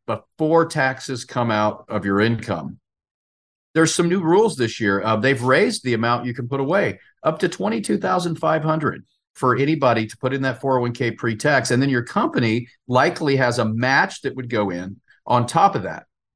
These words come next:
Now, some companies also allow you to put money in after taxes, and you can put in well nor-, north of sixty thousand total. The twenty-two five would be pre-tax.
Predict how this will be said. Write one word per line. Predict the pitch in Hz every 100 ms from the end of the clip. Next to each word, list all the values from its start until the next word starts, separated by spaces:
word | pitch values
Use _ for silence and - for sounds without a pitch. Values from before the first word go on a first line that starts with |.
| _
Now, | 135 143 127 -
some | - - - 247 381
companies | - 131 131 123
also | 127 208 208 143
allow | 123
you | 123
to | 120
put | 117 131
money | 123 123 123
in | 131 -
after | 196 233 233 - 107
taxes, | - 95 95 - 65 - - _ _ - -
and | 131
you | 135
can | 131
put | 143 165
in | 160 139 131
well | 147 165
nor-, | 156 135
north | 127 180 208
of | 123
sixty | - 180 - 139
thousand | 127 147 202 143 120
total. | - 202 233 123 117 120 _ _ -
The | 123
twenty-two | 123 165 175 170 139
five | 151 147
would | 143
be | 120
pre-tax. | 107 160 160 156 143 143 -